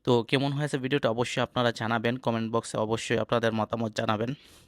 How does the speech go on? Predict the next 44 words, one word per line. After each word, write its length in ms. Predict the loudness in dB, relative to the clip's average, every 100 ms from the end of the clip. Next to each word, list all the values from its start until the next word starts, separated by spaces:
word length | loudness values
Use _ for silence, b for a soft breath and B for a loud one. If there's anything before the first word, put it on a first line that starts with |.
| -2
আর, 220 | 0 4
আহ, 120 | 2
দেখতে 260 | 2 0 0
পাচ্ছেন 220 | -2 0
রাস্তার 280 | -2 -2 -2
মধ্যে 440 | -2 -4 -2 0
প্রচুর 400 | 0 -4 -2 -2
পরিমাণে 400 | 0 -2 0 -2
ক্যামেরা 360 | 0 4 6 4
থাকে, 320 | 2 2 0 -2 B B B
যার 180 | 2 2
কারণে, 300 | 4 2 2
ক্যামেরার 340 | 0 0 0 2
কারণে 280 | 2 2
কিন্তু 240 | -2 -2 0
আমরা 200 | 2 0
স্পিডে 380 | 0 -4 2 2
আমরা 180 | 2
যাইতে 280 | 0 2 2
পারি 220 | 4 4
না। 100 | 4
আহ, 840 | 2 _ -20 _ -8 0 4 4 2
কন্ট্রোল 460 | 2 2 2 -2 2
করে 280 | 4 6
আমাদের 280 | 6 4 0
যাইতে 320 | 0 0 2
হয়, 220 | 4 4 2
অনেক 220 | 0 -2
সেফটি 340 | -2 -2 0
মেনটেন 280 | 0 0 -2
করতে 300 | -2 -2 -2
হয়। 240 | 0 0
বেল্ট 300 | 2 0 -2 -6
যদি 200 | -4 -2
না 120 | -2 0
লাগাই, 260 | 0 0
জরিমানা 380 | 0 0 0 0
দিয়ে 180 | 2 2
দেয়। 240 | 4 2 0 B B B B
আহ, 340 | 2 4 4 2
ওই 120 | 2
যে 140 | 0
সামনে 360 | 0 0 0 -2 -2
মসজিদ 460 | 2 2 2 -4